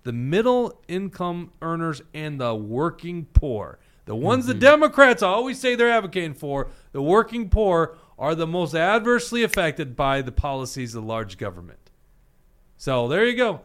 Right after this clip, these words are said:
Speaker 1: I love it, man. Every episode seems like Joe Rogan's waking up more and more and understanding the real problems facing this country. That is the biggest problem. By the way,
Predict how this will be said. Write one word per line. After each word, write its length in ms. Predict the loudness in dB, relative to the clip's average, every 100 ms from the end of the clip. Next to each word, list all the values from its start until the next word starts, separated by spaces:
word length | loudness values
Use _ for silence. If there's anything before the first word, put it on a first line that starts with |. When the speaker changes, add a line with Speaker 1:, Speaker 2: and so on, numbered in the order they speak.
| -4
Speaker 1:
I 140 | 0
love 260 | 4 4 2
it, 120 | -2
man. 280 | -4 -6 -8 _ _ _ -4
Every 640 | -4 -4 -4 -2 -4 -8 -6
episode 460 | -4 -4 -4 -4
seems 180 | -6 -6
like 120 | -6
Joe 140 | -2 -2
Rogan's 380 | -2 -2 -4
waking 280 | -6 -6 -6
up 160 | -8 -8
more 380 | -6 -2 0 -2
and 140 | -4
more 280 | -4 -4 -6
and 100 | -8
understanding 480 | -10 -10 -10 -8 -8
the 80 | -10
real 340 | -8 -4 -4
problems 340 | -4 -6 -8
facing 260 | -10 -12 -12
this 60 | -12
country. 300 | -12 -12 -18 -18 -4
That 180 | -2 0
is 240 | -2 -4 -12 -18
the 260 | -4 0 0
biggest 320 | 0 -4 -6
problem. 240 | -8 -8 -14 _
By 140 | 0
the 80 | 0
way, 140 | 0